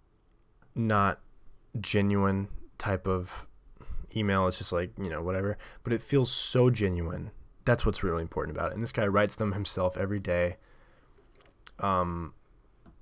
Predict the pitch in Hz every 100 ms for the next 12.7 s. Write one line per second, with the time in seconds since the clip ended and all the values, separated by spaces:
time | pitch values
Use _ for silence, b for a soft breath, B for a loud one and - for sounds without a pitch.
0 | - - _ - 131 123 127 127 - -
1 | - 147 165 127 95 95 117 120 131 127
2 | 151 90 80 - b b b b - -
3 | - 139 131 - 160 107 87 87 110 107
4 | 127 104 - - 101 87 82 - - b
5 | b b b b - 98 76 69 76 85
6 | - - 98 80 76 - - - 98 87
7 | 85 - - - 110 110 92 - - b
8 | b b b b b b b _ _ _
9 | - _ - - 120 95 123 147 135 104
10 | 139 135 127 107 123 107 95 104 - 107
11 | 110 110 117 131 139 - - - 117 107
12 | 104 113 104 - 107 101